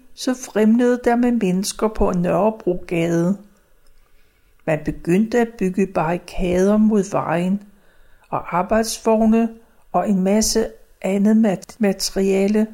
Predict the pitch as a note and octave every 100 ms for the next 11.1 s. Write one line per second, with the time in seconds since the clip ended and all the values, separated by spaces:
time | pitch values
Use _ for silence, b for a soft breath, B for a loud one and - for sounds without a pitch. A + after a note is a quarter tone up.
0 | - - A3+ G3 E3+ E3+ F3 E3+ - -
1 | b b b b b - F#3 G#3 A#3+ C4+
2 | - - F#3 G3 G3+ A3+ A3+ - - F3
3 | F3 - G3+ A3 A3+ - E3 - - G#3+
4 | A3+ A3+ B B B B B B B -
5 | - C4 B3+ F3+ E3+ G3 G#3+ G#3 A3 A3
6 | A3 G3 G3 F#3 E3+ E3+ - - F3 F#3
7 | F#3+ F3+ F3+ F#3 b b b b b b
8 | b G3 F#3 A3 A3 C4 C4+ - E3 -
9 | F#3 G3 - - A#3 B3+ A#3+ - b b
10 | b C4+ C4+ C4+ B3+ B3 - G#3+ A3 A#3